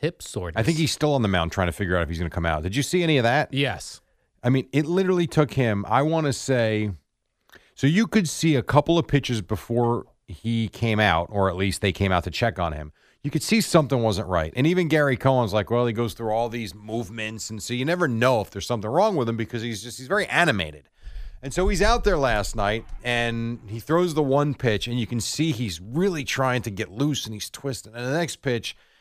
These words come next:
Speaker 2: even they're like, "God, what's going on here?" And now here comes Rojas. Here comes Hefner.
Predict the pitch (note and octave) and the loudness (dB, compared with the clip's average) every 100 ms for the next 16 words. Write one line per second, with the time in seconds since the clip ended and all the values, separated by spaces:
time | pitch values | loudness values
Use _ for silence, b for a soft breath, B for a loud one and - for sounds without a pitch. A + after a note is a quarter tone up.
0 | b _ D3 E3 D3+ D#3+ A2 F2 C3 G2 | b _ 0 2 4 4 2 2 2 4
1 | A2+ C#3 A2 C3 G#2+ D#2 D#2 G2+ G2+ G#2+ | 2 2 4 4 2 -2 -6 0 2 2
2 | G#2+ G2+ A2+ A2 G#2+ G2+ - G#2+ F#2 F#2 | 0 -2 -2 -2 -4 -8 -4 0 2 0
3 | F#2 - _ - A#2 A#2 A#2 G2+ - F#2+ | -2 -12 _ -2 0 0 -4 -8 -12 -14
4 | - F2 | -12 -12